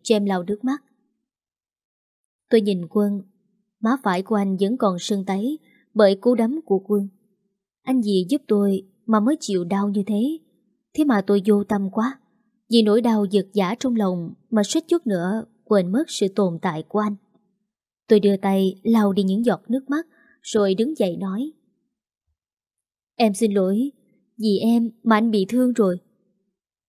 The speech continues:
Mình đưa tay lên, rồi cười nhẹ. "Không sao đâu, vết thương nhỏ này nhằm dò gì chứ. Mà thôi,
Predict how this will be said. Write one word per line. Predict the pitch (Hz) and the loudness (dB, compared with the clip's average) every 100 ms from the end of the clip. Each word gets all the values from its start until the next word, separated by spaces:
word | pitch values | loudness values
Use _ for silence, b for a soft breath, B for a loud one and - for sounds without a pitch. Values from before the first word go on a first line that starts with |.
| _ _ _ _ _ _ _ _ 226 | _ _ _ _ _ _ _ _ 0
Mình | 220 196 | 0 2
đưa | 202 | 0
tay | 190 202 196 | 2 0 0
lên, | 190 196 185 180 - _ _ | 2 2 0 -4 -12 _ _
rồi | - 208 190 185 | -2 2 2 0
cười | 214 180 | 0 0
nhẹ. | 185 165 147 - _ _ _ _ _ _ _ _ _ _ _ _ - | -2 -6 -10 -20 _ _ _ _ _ _ _ _ _ _ _ _ -4
"Không | 226 | -2
sao | 214 220 220 | 0 2 4
đâu, | 220 220 220 _ - | 4 2 0 _ -2
vết | 294 | 0
thương | 277 233 | 2 2
nhỏ | 214 190 247 | 2 0 2
này | 220 196 190 - | 2 2 2 2
nhằm | 214 196 | 0 2
dò | 202 190 | 2 2
gì | 190 196 | 0 -2
chứ. | 190 285 302 _ _ _ _ _ _ | 0 -2 -2 _ _ _ _ _ _
Mà | 214 208 | -2 2
thôi, | 220 226 | 4 4